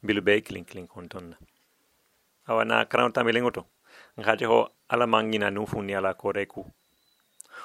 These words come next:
Ho ala hake, jiolota, funyo tegeta, fo duku kulo jata. Ibe kendo bota kulungo hono. Silang, ilang ka karan menketa wo la. Abe sa pelen ko.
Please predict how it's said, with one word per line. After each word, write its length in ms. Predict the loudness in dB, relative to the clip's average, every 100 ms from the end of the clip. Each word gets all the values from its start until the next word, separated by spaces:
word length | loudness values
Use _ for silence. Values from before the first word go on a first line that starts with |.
| -6
Ho 180 | -4 -4
ala 180 | -4
hake, 440 | 4 4 4 -2 -10 _ _
jiolota, 560 | -6 0 4 6 6 2 _ _ _ _ -20 _
funyo 340 | -12 -12 -10 -6
tegeta, 400 | -2 0 -2 -6 _ _ -20 -10
fo 220 | 2 2
duku 260 | 2 -6 -2
kulo 240 | 2 2
jata. 320 | 4 2 0 -20 -20 _ _ _ _ -20 -20 -20 -10
Ibe 320 | -4 0 0 2
kendo 340 | 0 6 6
bota 300 | 4 -2 -10 _ _
kulungo 280 | -8 -8 -10
hono. 200 | -10 -16 -20 _ _ _ _ _ _ _ _ _ _ _ -20 -8
Silang, 340 | 2 2 2 _ -20 -20 -4
ilang 220 | 2 2
ka 180 | 4 2
karan 240 | 4 0 0
menketa 500 | 0 0 0 -4 -6 -12
wo 360 | -10 -10 -10
la. 220 | -4 -4 -4 _ _ _ _ _ -10
Abe 160 | -10
sa 220 | -4 -4 -2
pelen 240 | -4 -6
ko. 280 | 0 0